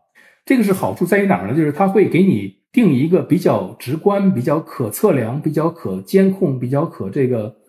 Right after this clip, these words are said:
一个非常具体的一个指标。这个指标一定下来，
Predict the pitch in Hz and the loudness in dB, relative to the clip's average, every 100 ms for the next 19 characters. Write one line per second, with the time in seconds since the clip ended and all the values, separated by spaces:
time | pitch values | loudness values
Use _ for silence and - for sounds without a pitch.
0 | _ 156 160 185 196 190 285 190 107 95 | _ -6 -2 0 0 2 2 2 -2 -4
1 | 113 131 - 92 85 151 185 190 _ _ | -4 -6 -6 -14 -2 0 0 -4 _ _
2 | - 226 - 123 170 185 214 156 113 95 | -2 -2 -2 -2 2 4 4 2 -2 -4